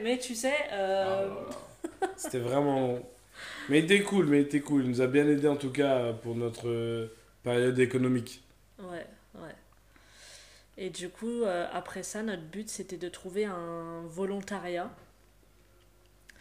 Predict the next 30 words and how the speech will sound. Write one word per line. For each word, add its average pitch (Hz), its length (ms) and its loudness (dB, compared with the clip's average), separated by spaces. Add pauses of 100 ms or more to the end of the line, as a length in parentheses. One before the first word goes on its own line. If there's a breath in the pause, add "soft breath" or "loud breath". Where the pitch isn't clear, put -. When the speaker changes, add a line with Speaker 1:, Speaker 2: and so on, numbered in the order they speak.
(360 loud breath)
Speaker 1:
Donc, 170 320 -10
euh, 165 360 -6
ça 170 160 -8
se - 120 -4
fait 185 100 -6
beaucoup 185 280 -8
quand 196 280 -12
on 180 120 -10
voyage. 180 480 -4
En 175 80 -6
fait, 190 320 -10
euh, 175 140 -6
le 160 100 -8
volontariat, 170 600 -8
tu - 220 -12
vas 175 200 -8
dans, 175 520 -10
travailler 185 320 -8
dans 180 160 -8
des 170 400 -6
auberges 180 640 -8 (960 soft breath)
et 196 100 -10
tu - 140 -8
travailles 190 420 0
en 180 140 -4
échange 180 460 -6
du, 175 880 -6 (400)
d'un 190 280 -4
lit 170 200 -10 (240)
gratuit. 180 580 -10